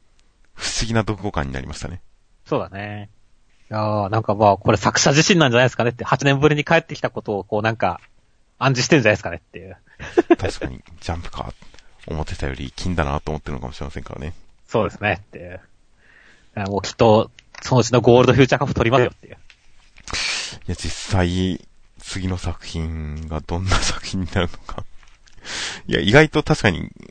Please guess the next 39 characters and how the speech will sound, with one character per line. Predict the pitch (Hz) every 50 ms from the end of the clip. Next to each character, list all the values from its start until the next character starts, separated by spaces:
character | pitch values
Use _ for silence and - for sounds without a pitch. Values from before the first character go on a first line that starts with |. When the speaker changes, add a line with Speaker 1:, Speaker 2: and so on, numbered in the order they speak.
| - _ _ _ - - - 104 -
Speaker 1:
次 | - - 156 160
の | 147
作 | 101 92 87 -
品 | 87 80 76
読 | 76 92 104
ん | 104
で | 85 73
み | 71
た | - 69
い |
で | 65 65
す | - -
ね、 | 71 71
か | - 76
な | 65 65
り。 | - - - - - - - - - _ _ -
Speaker 2:
そ | - - - 160
う | 120
で | -
す | - 131
ね。 | 131 - - - -
<laughs> | 196 151 - - - _ - - _ _ _ _ - _ _ _ _ - _ - - - _ _ _ _ - - - - - - - - - _ _ -
い | -
や | 113 110 110 110
ー、 |
ち | - -
ょ |
っ |
と | - 110
こ | - - - 135 131
れ、 | 131 131 131 131 135 135 131 127 131 135 - -
ね、 | 170 175 151 113 101 -
こ | - - 165
の | 165 165
テ | - - - 190
ン | 156
シ | - -
ョ | 156 127 113 110
ン | 113